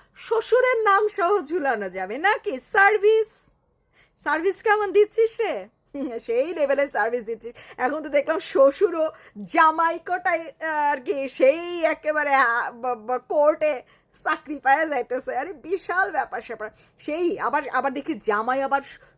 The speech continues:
শ্বশুরের সেই মেধার সেই প্রশংসা করছে,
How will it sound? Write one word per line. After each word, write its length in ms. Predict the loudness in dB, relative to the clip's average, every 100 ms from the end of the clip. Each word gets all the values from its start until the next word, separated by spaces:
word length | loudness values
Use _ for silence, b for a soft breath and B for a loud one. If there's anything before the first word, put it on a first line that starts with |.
| -6
শ্বশুরের 440 | -4 -2 0 0
সেই 240 | 0 -2 -2
মেধার 480 | 2 0 2 0 0
সেই 320 | -2 -4 -4
প্রশংসা 540 | -8 -10 -10 -10 -10
করছে, 340 | -12 -14 -16